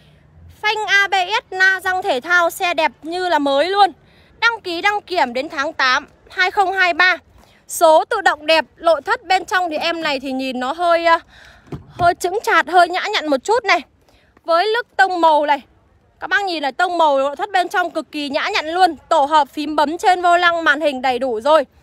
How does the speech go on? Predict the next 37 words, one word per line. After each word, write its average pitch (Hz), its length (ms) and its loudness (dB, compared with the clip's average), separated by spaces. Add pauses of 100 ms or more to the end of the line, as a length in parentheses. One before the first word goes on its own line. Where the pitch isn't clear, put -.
(320)
Em 440 220 -2
này 392 180 0
là 320 100 -2
bản 277 320 0
tiêu 415 160 0
chuẩn 277 340 0
bốn 277 400 2
trăm 392 340 -4
chín 330 240 -6
mươi 392 100 -6
lăm 381 180 -4
triệu. 381 260 0 (2000)
Chào 381 180 2
anh 415 240 2
Bình 349 200 0
Nguyễn, 359 260 2
chào 392 200 2
anh 392 220 2
Nguyễn 392 220 -2
Đức 508 140 -2
Hoàn, 370 340 2
chào 339 180 -2
anh 381 180 -2
Lục 339 200 -2
Nguyễn, 320 280 -4
chào 330 160 -2
anh 359 200 -2
Tham 349 280 -4
Nguyễn 320 200 -10
Văn 381 140 -10
Thâm. 381 280 -4 (120)
À, 285 100 -12
Thắm 330 300 -8
à? 403 120 -2 (600)
Hay 349 100 -16
là 311 80 -14
Thâm? 370 220 -10